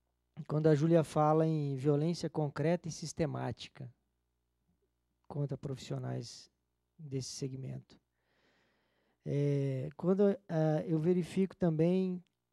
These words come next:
a, a fala que remete à incapacidade do Estado de proteger essas pessoas, é, quando nós verificamos que, em alguns casos, tá, são punidos os mandantes, mas não os,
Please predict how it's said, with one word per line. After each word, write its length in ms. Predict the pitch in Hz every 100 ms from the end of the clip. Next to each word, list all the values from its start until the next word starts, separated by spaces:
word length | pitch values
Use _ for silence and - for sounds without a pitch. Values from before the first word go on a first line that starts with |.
| _ _
a, 640 | 170 156 147 147 175 170
a 40 | 143
fala 560 | - 170 175 160 135 131
que 160 | -
remete 640 | 139 147 143 156 165 151 147
à 60 |
incapacidade 720 | 147 147 135 135 - 143 147 139
do 80 | 139
Estado 600 | - - 156 139 127 127
de 120 | 127
proteger 720 | - 135 135 127 131 139 127 -
essas 260 | 151 135
pessoas, 800 | - 139 - 151 143 131 - - _ _ _ _ _ _ _ _ _ _ _ _ _ _ _ -
é, 200 | 139 147
quando 300 | - 190 196
nós 180 | 196
verificamos 640 | 175 185 - - 180 180 165
que, 520 | - 180 170 156 139 165 _ _ _ _ _ _ _ _ _ _ _ _ _ _ _ _ _ _ _ _ _
em 140 | 170 170
alguns 340 | 160 165 151
casos, 540 | - 160 165 143 127
tá, 140 | - - _ _ - _ _ _ _ _ _ _
são 300 | - - 165
punidos 400 | 156 160 175 156
os 160 | 147 139
mandantes, 500 | 143 135 151 160 -
mas 240 | 139 131
não 280 | 143 147 139
os, 200 | 123